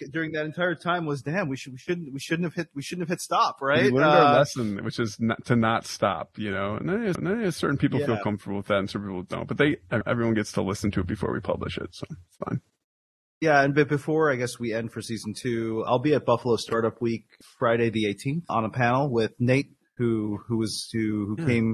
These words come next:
Speaker 2: Nate
Speaker 1: who,
Speaker 2: Perotti.
Speaker 1: who came out, who's, yep, from
Speaker 2: Yep.
Speaker 1: Newstack and some, some other friends. And so I'll be, I'll be out for that. So for anybody who is listening and wants to, wants to attend that panel, that's a thing. And yeah.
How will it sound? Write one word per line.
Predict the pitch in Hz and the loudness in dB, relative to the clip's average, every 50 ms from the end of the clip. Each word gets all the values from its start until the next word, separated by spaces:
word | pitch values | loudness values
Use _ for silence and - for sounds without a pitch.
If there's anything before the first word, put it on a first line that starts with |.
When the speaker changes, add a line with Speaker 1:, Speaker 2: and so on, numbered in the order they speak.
| 104 - | -2 -6
Speaker 2:
Nate | - - | -6 -2
Speaker 1:
who, | 117 | 0
Speaker 2:
Perotti. | 113 127 147 127 110 - _ _ | 2 2 2 -2 -4 -10 _ _
Speaker 1:
who | - 95 | -12 -6
came | - 127 123 120 | 0 2 2 2
out, | 110 95 107 | 2 2 2
who's, | 110 120 117 113 - - - - _ _ _ _ _ _ _ _ _ _ _ | 2 2 2 2 0 -4 -10 -18 _ _ _ _ _ _ _ _ _ _ _
yep, | - 180 202 202 - _ _ - | 0 0 0 0 -4 _ _ -4
from | 120 113 117 | -2 0 2
Speaker 2:
Yep. | 123 214 | 2 2
Speaker 1:
Newstack | - - 143 - 131 131 139 139 - 147 131 | 0 0 2 4 4 4 4 2 -2 -6 -6
and | - 113 117 113 110 110 104 - | -4 -2 -2 0 0 0 2 2
some, | 127 120 120 120 | 2 2 2 0
some | 110 - 151 135 127 | 2 2 4 6 6
other | 127 131 139 131 | 6 6 4 4
friends. | - - 135 135 147 175 196 196 - - - - 147 - - | 4 4 4 4 4 4 2 0 -2 -6 -8 -10 -14 -10 -6
And | 120 120 117 117 117 113 117 101 117 - | -4 -4 -2 -2 -2 -2 -2 -2 -4 -4
so | - - 135 120 113 113 107 - | -2 -2 -2 0 0 0 -2 -2
I'll | - 107 113 113 | -2 -2 -2 0
be, | 104 120 120 117 113 110 110 110 - - | -2 -2 -4 -4 -4 -4 -4 -6 -4 -6
I'll | 101 101 | -4 -4
be | 113 117 110 | 0 0 2
out | 110 113 110 - | 2 0 0 -2
for | 123 110 | -2 -2
that. | 117 120 165 - - - | 0 0 0 -2 -4 -4
So | - 120 113 107 98 | -2 0 0 0 0
for | - 117 | 0 0
anybody | 113 113 104 110 110 113 101 | 0 0 0 0 0 0 0
who | 113 113 113 110 110 113 92 67 - - _ _ _ _ _ _ _ _ _ _ _ | 0 0 0 0 0 -2 -4 -6 -10 -14 _ _ _ _ _ _ _ _ _ _ _
is | - 107 123 | -6 -2 0
listening | 127 120 - - 135 135 127 | 0 0 2 2 2 2 2
and | 113 107 | 2 2
wants | 107 113 113 - - | 0 0 -2 -2 0
to, | - 117 110 110 107 | 2 4 4 4 2
wants | 104 104 113 113 107 - | 2 0 0 -2 -2 -2
to | - 113 | -4 -6
attend | - - 120 113 113 110 | -4 -2 -2 0 2 2
that | 110 104 - | 0 0 0
panel, | - 123 117 120 131 143 170 170 - | 0 0 2 2 0 0 -2 -2 -2
that's | 104 104 - - | -4 -4 -4 -4
a | 123 | -8
thing. | - - 135 139 170 214 214 - | -4 -2 -2 -2 -2 -4 -6 -6
And | - 113 120 127 135 143 156 170 190 208 220 214 196 185 | -4 -4 -2 0 0 0 0 0 0 -2 -2 -4 -2 0
yeah. | 160 156 196 339 381 | 0 0 0 2 0